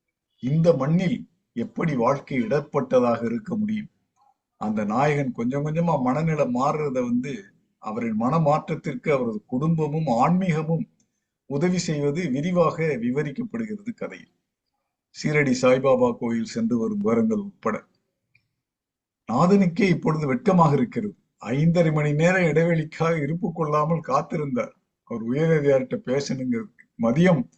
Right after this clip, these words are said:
முதல் வேளையாக தாம்சன் காரியதரிசி அளித்து அவருடன் பேச விரும்புவதை தெரிவித்தார். உடனே அவர் பேசுறார், செல-, அவருடைய உயர் அதிகாரி கிட்ட, "செலவுகளை குறைக்க நிறைய வழிகளை யோசித்து வச்சிருக்கேன் சார் தாம்சன்.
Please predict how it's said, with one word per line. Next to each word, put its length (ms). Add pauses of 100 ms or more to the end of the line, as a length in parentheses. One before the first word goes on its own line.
(360)
முதல் 300
வேளையாக 520
தாம்சன் 440
காரியதரிசி 680
அளித்து 360
அவருடன் 420
பேச 280
விரும்புவதை 520 (100)
தெரிவித்தார். 640 (800)
உடனே 300
அவர் 180
பேசுறார், 560 (120)
செல-, 340
அவருடைய 400
உயர் 300
அதிகாரி 300
கிட்ட, 360
"செலவுகளை 720
குறைக்க 480
நிறைய 360
வழிகளை 400
யோசித்து 420
வச்சிருக்கேன் 340
சார் 360
தாம்சன். 420